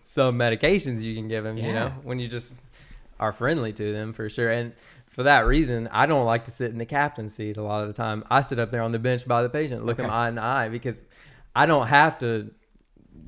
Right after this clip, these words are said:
Speaker 1: put a tourniquet on 'em 'cause they're bleeding out or something crazy.
Speaker 2: Yeah.
Speaker 1: You know, I have the opportunity to really connect with them on a personal level.
Speaker 2: Yeah.
Speaker 1: So that's what I've kinda already experienced in the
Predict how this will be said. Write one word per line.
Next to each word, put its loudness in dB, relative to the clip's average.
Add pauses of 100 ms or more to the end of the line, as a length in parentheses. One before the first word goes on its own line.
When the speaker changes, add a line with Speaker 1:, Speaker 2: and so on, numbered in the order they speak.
(120)
Speaker 1:
put 2
a 0
tourniquet -2
on -2
'em 4
'cause 0
they're 0
bleeding -4
out -2
or -6
something -8
crazy. -6
Speaker 2:
Yeah. -10
Speaker 1:
You -6
know, -4
I 4
have 6
the 4
opportunity 2
to -4
really 2
connect -4
with -4
them -4
on 2
a -4
personal 0
level. 4 (180)
Speaker 2:
Yeah. -12 (760)
Speaker 1:
So 2 (500)
that's 2
what 0
I've 2 (380)
kinda -10 (280)
already -4
experienced -10
in -10
the -10